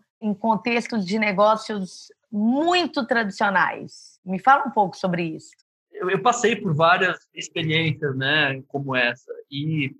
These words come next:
Speaker 2: de fato, não é um, um assunto muito simples pra muitas empresas e pra muitos perfis de executivos, né? E, na verdade, eu acho que a primeira, o primeiro ponto começa justamente por isso, pela consciência em que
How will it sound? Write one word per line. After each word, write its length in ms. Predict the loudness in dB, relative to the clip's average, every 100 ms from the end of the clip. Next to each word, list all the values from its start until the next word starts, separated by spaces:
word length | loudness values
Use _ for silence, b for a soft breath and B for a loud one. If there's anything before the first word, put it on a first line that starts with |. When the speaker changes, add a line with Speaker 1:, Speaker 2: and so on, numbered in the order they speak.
| _ _ _ _ _ -14
Speaker 2:
de 100 | -2
fato, 340 | 0 0 0
não 260 | 0 2 2
é 260 | 4 4
um, 420 | 4 0 -6 -4
um 40 | -2
assunto 440 | -2 -6 -10 -10 -2
muito 420 | 4 4 4 0
simples 480 | -2 -2 -2 -4 -2
pra 160 | 0
muitas 480 | 0 0 0 -2 -4
empresas 400 | -6 -4 -2 -2
e 60 | -2
pra 120 | -2
muitos 180 | -2 0
perfis 460 | 0 -2 0 2 2
de 100 | 2
executivos, 720 | -2 -6 _ -6 -6 -6 -6
né? 180 | -4 -4 b b _ -14
E, 100 | 0
na 120 | 2
verdade, 300 | 4 4 4
eu 60 | 2
acho 140 | 0
que 60 | -4
a 60 |
primeira, 420 | -2 0 4 2 2
o 60 |
primeiro 320 | 0 0 0 0
ponto 180 | -4
começa 340 | -2 0 0 0
justamente 420 | -4 -2 -2 -4
por 180 | -4 -6
isso, 280 | -4 -8 -14 _ _ -4
pela 220 | -2 0
consciência 1000 | -2 -4 -2 0 2 2 0 0 -2 -4 _
em 160 | -4 -4
que 460 | -6 -4 -4 -4